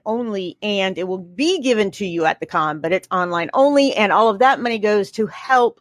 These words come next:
military sci-fi run and do all the other things. The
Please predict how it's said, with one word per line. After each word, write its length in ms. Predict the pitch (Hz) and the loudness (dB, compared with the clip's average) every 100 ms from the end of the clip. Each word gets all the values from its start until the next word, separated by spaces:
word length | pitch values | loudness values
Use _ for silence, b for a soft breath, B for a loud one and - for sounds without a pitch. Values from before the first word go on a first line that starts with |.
| - | -10
military 500 | 202 208 202 202 190 | -2 0 0 0 -2
sci-fi 540 | 190 180 175 170 165 | 0 -2 0 0 0
run 340 | 156 160 156 156 | -2 -6 -6 -8
and 100 | 151 | -8
do 140 | 160 | -4
all 120 | 151 | -4
the 120 | 156 196 | -4 -2
other 180 | 269 | -2
things. 400 | 208 - - _ _ b b b _ | -2 -8 -16 _ _ b b b _
The 340 | - 214 208 | 0 2 0